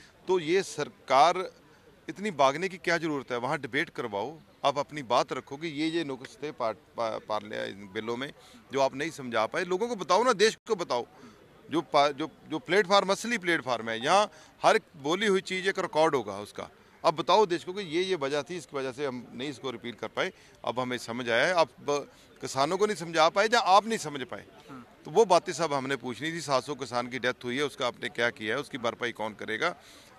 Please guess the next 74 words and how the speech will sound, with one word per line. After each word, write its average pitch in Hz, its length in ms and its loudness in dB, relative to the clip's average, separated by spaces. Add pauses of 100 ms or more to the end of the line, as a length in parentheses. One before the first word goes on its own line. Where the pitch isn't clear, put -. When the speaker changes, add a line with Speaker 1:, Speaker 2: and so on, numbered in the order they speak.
Speaker 1:
और 127 120 -4
जो 131 400 0
एक 131 160 -6
सौ 143 100 -12
प-, 123 540 -2 (100)
ज़्यादा, 127 580 2
मतलब, 123 180 -4
एफ़आईआर 135 400 0
दर्ज 113 300 -6
हुई, 143 120 -6
वो 160 120 -10
कैसे 127 300 -6
वापस 110 360 -4
होगी, 117 240 -8 (320)
इतना 180 260 -2
लंबा 147 220 0
संघर्ष 127 340 -8
में 139 140 -10
जो 143 80 -4
नुकसान 135 380 -2
हुआ, 147 100 -4
उसकी 147 180 -10
भरपाई 156 360 -2
कौन 160 160 -2
Speaker 2:
नहीं, 165 100 -4
आप 185 40 -4
लोग 175 60 2
Speaker 1:
करेगा? 120 240 -2
Speaker 2:
का 214 80 -8
तो 190 120 -10
मुख्य 180 260 -10
मांग 190 240 2
यही 165 120 4
था 135 140 -6
ना 175 120 -6
कि 170 80 -4
कानून 147 380 -2
वापसी 135 420 -2
हो, 190 300 -4
आप 139 200 -2
लोग 147 120 -4
जंतर 135 260 -4
मंतर 139 280 -6
से 147 140 -12
भी 151 60 -4
उठ 147 60 -8
जाएंगे, 160 260 -4
किसान 156 300 2
भी 151 60 0
वापस 135 260 0
चले 123 180 -8
जाएंगे, 117 220 -10
तो 127 60 -6
अब 151 60 -2
Speaker 1:
बिल्कुल। 156 180 4
Speaker 2:
आप 151 120 2
लोग 175 140 -2
भी 165 60 -4
उठ 175 120 -2
जाएंगे, 175 260 0
किसान 156 300 -2
भी 151 40 -2
Speaker 1:
मैं, 165 80 0
Speaker 2:
वापस 156 100 -2
Speaker 1:
मैं 151 180 -4
Speaker 2:
जाएंगे। 147 220 -8
Speaker 1:
यही 151 100 -10
तो 170 100 -16
बात 110 200 -10
कह 104 140 -12
रहा 92 80 -14
हूँ 95 80 -14
ना 113 60 -16
भाई, 131 400 -4